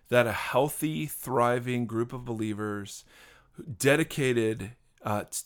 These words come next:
to Jesus and empowered by his Spirit can make all the difference in the world. Absolutely. I still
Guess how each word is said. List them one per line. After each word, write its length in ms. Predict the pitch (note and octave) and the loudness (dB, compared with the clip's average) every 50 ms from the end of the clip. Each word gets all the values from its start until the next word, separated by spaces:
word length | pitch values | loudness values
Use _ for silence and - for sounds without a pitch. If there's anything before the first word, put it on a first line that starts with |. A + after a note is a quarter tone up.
| - _ | -10 _
to 300 | - - - C3 A#2+ G#2+ | -10 -6 -2 -2 -2 -2
Jesus 720 | G2+ - - A#2+ C3+ C#3 C#3+ D3 D3 C#3+ - - - - - - - - - - _ _ | -2 -4 -4 -4 -2 -2 -2 -4 -4 -4 -4 -8 -8 -10 -14 -18 -20 -20 -20 -20 _ _
and 180 | - A2+ A2 A2+ | -6 -4 -2 -2
empowered 500 | A2 G#2+ - - - B2 B2 B2 B2+ A#2+ | -2 -4 -4 -4 -2 0 2 2 0 0
by 160 | A2+ A2 G#2+ | -2 -4 -4
his 140 | G#2 G#2 G#2 | -4 -6 -6
Spirit 500 | - - - - C#3 C#3+ A#2+ G#2 - - | -8 -8 -6 -4 -4 -2 -2 -4 -6 -8
can 260 | - - A#2+ A#2+ A#2+ | -10 -8 -6 -4 -4
make 300 | A#2 A2+ G#2+ G#2+ - - _ _ _ _ | -4 -4 -6 -6 -10 -14 _ _ _ _
all 200 | A2+ A2 A#2+ A#2+ | -6 -4 -4 -2
the 100 | A#2+ A#2+ | -4 -4
difference 440 | G#2+ G#2+ G#2 - - A2 G2+ - G2+ | -4 -6 -8 -8 -10 -10 -10 -10 -10
in 60 | G2 | -8
the 60 | A2 | -8
world. 380 | A#2+ C#3+ F#3 F#3+ - - - - _ _ _ - | -8 -8 -8 -8 -10 -10 -12 -16 _ _ _ -4
Absolutely. 640 | - C#3+ D3+ D#3 D3+ - - D#3 D#3 D#3+ - - - | -2 0 0 -2 -4 -6 -4 -2 -2 -2 -2 -4 -6
I 60 | G2+ | -8
still 800 | G2 - - - - _ D3+ D#3 D#3+ D#3+ D#3 D#3 D#3 D3+ D3+ | -8 -10 -12 -12 -10 _ 0 4 6 6 8 6 4 2 -2